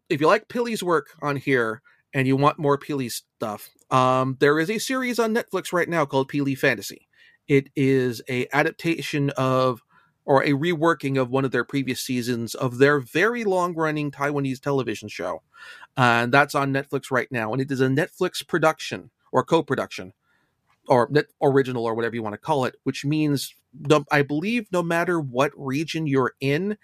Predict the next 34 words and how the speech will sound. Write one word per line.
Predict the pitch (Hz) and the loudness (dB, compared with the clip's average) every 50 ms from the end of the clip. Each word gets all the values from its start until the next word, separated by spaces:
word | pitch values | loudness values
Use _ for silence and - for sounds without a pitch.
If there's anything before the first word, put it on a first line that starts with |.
| - - - _ _ | -16 -20 -20 _ _
you | - 143 147 143 | -6 -4 -2 -2
should | 139 - - - 156 151 143 | -2 -2 -2 0 2 2 2
have | 135 135 127 123 | 2 2 2 4
access | 123 117 113 - - 110 101 | 2 2 2 0 -6 -10 -12
to | - - 107 101 90 | -10 -10 -10 -10 -10
it. | - - | -10 -10
U | - 135 143 147 143 | -6 -2 0 2 2
S, | 139 139 135 - - - - - - - - - - _ _ _ _ - | 2 2 0 -4 -8 -14 -16 -20 -20 -20 -20 -20 -20 _ _ _ _ -4
Canada, | - 143 135 139 139 135 135 135 131 127 127 | 2 2 4 4 4 4 4 4 2 2 -2
U | 120 120 123 127 123 123 - | -4 -4 -4 -6 -6 -6 -6
K, | - 139 127 120 117 120 117 117 | -4 0 0 2 2 0 0 -2
Australia, | 113 117 117 120 - - - 120 107 104 113 107 98 | -4 -4 -4 -4 -4 -4 -2 -2 -2 0 -2 -2 -4
whatever. | 98 98 107 113 110 104 98 87 - 78 - | -4 -2 -2 -2 -2 -2 -4 -8 -10 -12 -14
If | - - - - | -14 -16 -8 -4
you | 110 120 | -2 -2
have | 123 117 | 0 2
Netflix, | 135 135 127 - 135 127 - - | 2 0 0 2 0 -2 -2 -4
you | - 123 | -6 -6
should | - - 120 - | -6 -6 -4 -2
be | 117 117 | -2 -2
able | 110 107 - | -2 -4 -6
to | 110 - 107 | -8 -8 -8
get | 82 - | -8 -8
it. | - - - _ _ _ _ _ _ - - - - - - - - _ _ _ - | -10 -14 -20 _ _ _ _ _ _ -20 -20 -20 -20 -20 -20 -20 -20 _ _ _ 2
Um, | 135 123 120 120 117 117 117 117 113 113 117 117 117 110 107 104 101 _ _ _ _ _ _ _ _ _ _ _ _ _ _ _ _ _ _ _ _ _ _ - | 2 2 4 2 2 2 2 2 0 0 0 -2 -4 -8 -8 -10 -14 _ _ _ _ _ _ _ _ _ _ _ _ _ _ _ _ _ _ _ _ _ _ 2
if | 156 156 160 | 2 4 4
you | 175 175 | 2 2
want | 170 185 220 - | 4 4 2 2
more | 214 202 208 208 | 2 0 -2 -2
puppets, | - - - 196 196 - 240 233 - - | -2 -2 -2 0 2 2 0 0 -2 -6
but | - 165 160 - | -6 -6 -6 -4
maybe | 156 165 165 165 170 156 | -2 -4 -2 -2 -2 0
not | 151 139 131 - | 0 0 0 -2
wuxia, | 135 127 139 170 170 - - 254 269 294 269 | -4 -4 -4 -4 -2 -2 0 0 0 -2 -4